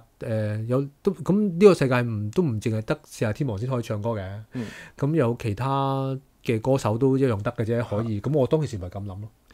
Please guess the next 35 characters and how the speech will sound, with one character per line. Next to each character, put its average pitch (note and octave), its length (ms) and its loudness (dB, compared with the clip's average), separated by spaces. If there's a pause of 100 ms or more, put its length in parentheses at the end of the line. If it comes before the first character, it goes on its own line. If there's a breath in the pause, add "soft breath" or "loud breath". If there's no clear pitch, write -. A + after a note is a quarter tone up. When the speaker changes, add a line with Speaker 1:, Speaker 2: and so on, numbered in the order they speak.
(140)
Speaker 2:
喂， B3+ 80 6
咁 C4 140 6
之 C#4 160 6
後 D#3 100 10
啦， A#2+ 180 6
克 G3 100 -2
勤 G2 180 -4
就 G2+ 80 -2
去 G2+ 120 -4
咗 G#2 140 2
星 A#2+ 140 -2
光 A#2 160 0
唱 G2 220 -4
片 F#2 180 -4
啦。 G2 220 -4
Speaker 1:
嗯。 C3+ 200 2 (200 loud breath)
Speaker 2:
你 A3 160 4
自 F3+ 180 -2
己 A3+ 80 4
會 A#3+ 100 6
唔 B2+ 80 2
會 A#2 60 2
覺 B2 100 2
得 E3+ 80 0
星 G#3+ 220 0
光 G#3+ 160 0
唱 C#3 200 -2
片 D#3+ 200 -2
年 F2+ 280 -2
代 G2+ 200 2
啦， A#2 140 2
初 E3+ 240 -2
初 F3 120 -6
OK C#3 400 0
嘅， - 80 -10